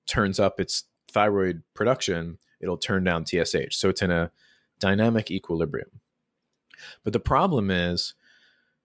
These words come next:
there's other reasons that T S H could be high or low than just your thyroid function itself. So somebody could, say, be hypothyroid, not have enough active thyroid hormone in their body,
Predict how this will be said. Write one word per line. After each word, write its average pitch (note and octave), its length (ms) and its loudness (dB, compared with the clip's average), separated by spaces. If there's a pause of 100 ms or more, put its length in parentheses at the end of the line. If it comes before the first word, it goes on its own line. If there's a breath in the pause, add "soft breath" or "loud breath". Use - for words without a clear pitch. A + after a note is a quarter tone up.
(220)
there's B2 300 2
other B2+ 280 4
reasons G2+ 640 -2
that - 180 -4
T G2+ 220 2
S - 180 2
H - 520 0
could G2+ 140 -4
be F2+ 120 -4
high F#2+ 400 2
or F2 200 0
low F2 580 2 (500)
than G2 240 2
just F#2+ 300 -2
your F2+ 100 0
thyroid E2+ 720 2 (340)
function F#2+ 420 -2
itself. - 420 0
So A2 140 0
somebody D3 380 2
could, G2 200 -4
say, G2 220 2
be E2+ 200 -2
hypothyroid, G2 1120 0 (760 soft breath)
not G2 240 0
have G2+ 160 -2
enough F#2 240 0
active F2 360 -2
thyroid F2 360 2
hormone G#2 340 0
in G#2 80 0
their G#2 100 0
body, A2 440 2